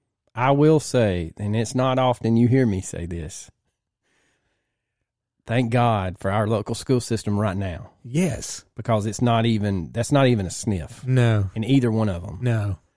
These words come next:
Speaker 1: And
Speaker 2: Not
Speaker 1: I would,
Speaker 2: yet.
Speaker 1: I would dare say within probably sixty mile radius of us, it's not a sniff.
Speaker 2: Yeah.
Speaker 1: Outside that sixty <laughs> mile radius, when you get into Atlantistan, it might start coming. But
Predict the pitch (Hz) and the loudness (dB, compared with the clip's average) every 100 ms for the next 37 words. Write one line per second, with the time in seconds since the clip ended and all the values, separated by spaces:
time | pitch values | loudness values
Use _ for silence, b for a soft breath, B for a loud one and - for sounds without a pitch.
0 | _ _ _ _ _ 113 110 127 139 131 | _ _ _ _ _ -2 2 4 6 6
1 | 107 - - 131 151 131 135 135 120 131 | 4 -2 -2 2 2 4 4 2 2 2
2 | 127 120 110 107 113 113 107 - 123 127 | 4 4 2 0 0 0 0 0 2 2
3 | 120 110 110 104 - 131 - 120 110 104 | 2 0 -2 -4 -4 -4 -4 -4 -2 -2
4 | 101 101 101 95 - 90 87 - 104 - | -2 -2 -4 -6 -8 -8 -8 -10 -10 -8
5 | 87 82 - - 82 - - 73 _ - | -8 -8 -10 -12 -14 -16 -20 -20 _ -16
6 | 113 - - _ _ _ _ _ _ _ | -14 -14 -20 _ _ _ _ _ _ _
7 | _ 123 135 - 147 160 170 160 - 165 | _ -4 -2 0 2 2 2 0 2 -2
8 | - 165 151 147 143 - - 156 151 - | 0 0 2 2 -2 -6 0 2 2 2
9 | 156 143 151 143 135 127 - 131 120 110 | 2 4 4 4 2 0 -2 2 2 2
10 | 123 127 113 - 120 110 110 123 135 127 | 2 2 2 0 -2 -2 -4 2 2 2
11 | 143 127 120 107 - 123 110 113 123 135 | 0 0 0 -2 -6 -8 -4 -2 -2 -4
12 | - 151 - - 147 131 b b b b | 0 0 0 0 0 0 b b b b
13 | b b b - 180 226 196 | b b b -6 -2 -2 -2